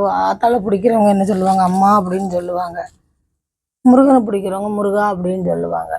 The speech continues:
ஐயப்பனை பிடிக்கிறவங்க "ஐயப்பான்னு" சொல்லுவாங்க. அதுல வந்து ஏதோ ஒரு ரூபத்துல ஒரு வயசானவங்களா, இல்ல ஒரு பொம்பளை ஆகட்டும், இல்ல ஒரு ஆம்பளை ஆகட்டும், இல்ல ஒரு குழந்தையாகட்டும், அந்த கை கு-, நமக்கு வந்து தடிக்கு உள்ள போற நேரத்துல கை கொடுத்துருவாங்கன்னு வச்சுக்கோங்க.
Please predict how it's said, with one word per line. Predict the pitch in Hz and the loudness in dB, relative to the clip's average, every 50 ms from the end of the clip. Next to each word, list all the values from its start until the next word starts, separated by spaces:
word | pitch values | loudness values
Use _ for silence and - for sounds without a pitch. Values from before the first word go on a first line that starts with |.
| - - - | -8 -8 -6
ஐயப்பனை | 202 208 220 233 214 240 254 214 190 | -2 2 2 2 2 2 -2 -2 -2
பிடிக்கிறவங்க | 190 185 180 175 214 180 185 196 196 | -4 -6 -6 -6 -6 -6 -6 -6 -4
"ஐயப்பான்னு" | 185 185 202 202 196 214 202 208 214 208 | -2 -2 -2 -2 0 0 0 0 0 0
சொல்லுவாங்க. | 196 180 180 180 180 175 160 160 156 156 - _ _ _ _ _ _ _ - | -2 -2 -4 -4 -4 -6 -6 -6 -8 -12 -14 _ _ _ _ _ _ _ -6
அதுல | 175 185 196 196 208 | -4 -2 0 0 0
வந்து | 190 196 214 240 226 262 208 | 0 2 2 0 2 2 2
ஏதோ | 190 185 180 180 220 233 | 2 0 2 4 4 6
ஒரு | 247 254 240 208 | 6 6 4 2
ரூபத்துல | 190 175 208 175 - 190 202 | 0 -6 -8 -8 -6 -4 -2
ஒரு | 190 185 180 | -2 -2 -2
வயசானவங்களா, | 170 160 180 185 - - 208 202 185 175 175 170 170 170 175 175 180 | -2 -2 -2 -2 -4 -6 -6 -6 -4 -4 -4 -2 -2 0 0 2 2
இல்ல | 180 180 180 175 180 | 2 0 0 2 0
ஒரு | 175 165 170 | 0 0 -2
பொம்பளை | - 160 170 175 175 190 190 185 | -4 -6 -4 -4 -4 -2 0 0
ஆகட்டும், | 175 170 160 - 160 165 | 0 0 -2 -4 -6 -6
இல்ல | 165 170 180 | -4 -2 -2
ஒரு | 175 170 165 165 | -2 -2 -2 -2
ஆம்பளை | 165 170 180 185 185 185 180 | -2 -2 -2 -2 -2 -2 0
ஆகட்டும், | 180 175 170 - _ _ _ _ _ _ _ _ _ _ _ - | 0 -2 -4 -6 _ _ _ _ _ _ _ _ _ _ _ 0
இல்ல | - 202 208 208 214 208 | 2 4 6 6 6 4
ஒரு | 196 180 165 - | 2 0 -2 -2
குழந்தையாகட்டும், | - 185 185 196 214 226 220 240 220 202 185 180 160 - 180 165 165 175 - - - _ _ _ _ _ _ _ _ _ _ _ _ - | -2 0 0 2 2 4 4 4 4 4 2 0 -4 -4 -4 -4 -4 -4 -8 -14 -18 _ _ _ _ _ _ _ _ _ _ _ _ -10
அந்த | 180 202 196 190 | -6 -4 -4 -2
கை | 185 - 220 226 247 | 0 2 2 4 4
கு-, | 247 247 269 247 240 | 4 4 2 2 2
நமக்கு | 202 202 202 208 247 247 | 2 2 0 2 2 2
வந்து | 240 233 277 285 - | 2 2 0 0 2
தடிக்கு | 247 240 226 202 247 240 277 | 2 2 2 2 2 2 2
உள்ள | 254 247 254 262 | 4 4 4 4
போற | 226 240 254 226 | 2 2 2 2
நேரத்துல | 226 226 247 233 240 285 | 4 4 4 4 2 2
கை | - 240 226 226 | 4 4 6 6
கொடுத்துருவாங்கன்னு | 220 220 233 196 175 - 202 190 190 190 202 190 185 180 | 4 2 0 -4 -6 -6 -4 -4 -4 -2 -4 -4 -6 -6
வச்சுக்கோங்க. | 170 - - _ - 160 - - | -8 -10 -12 _ -12 -12 -12 -14